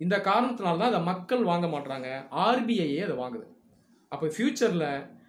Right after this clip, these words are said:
நம்ம இந்தியாவுடைய அந்த பாண்ட் மார்க்கெட்டை இன்னும் நம்ம டெவலப் பண்ணணும்.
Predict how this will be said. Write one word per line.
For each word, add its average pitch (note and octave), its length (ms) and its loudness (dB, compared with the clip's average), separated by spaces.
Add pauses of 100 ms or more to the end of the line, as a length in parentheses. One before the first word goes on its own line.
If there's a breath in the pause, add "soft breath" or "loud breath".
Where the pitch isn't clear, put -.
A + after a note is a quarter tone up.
(120)
நம்ம D#3+ 160 0
இந்தியாவுடைய G#3 640 4 (260)
அந்த D#3 220 -4
பாண்ட் G3 440 2
மார்க்கெட்டை F3+ 500 0
இன்னும் F#3+ 380 0
நம்ம D3 180 -4
டெவலப் B2 380 -4
பண்ணணும். - 260 -16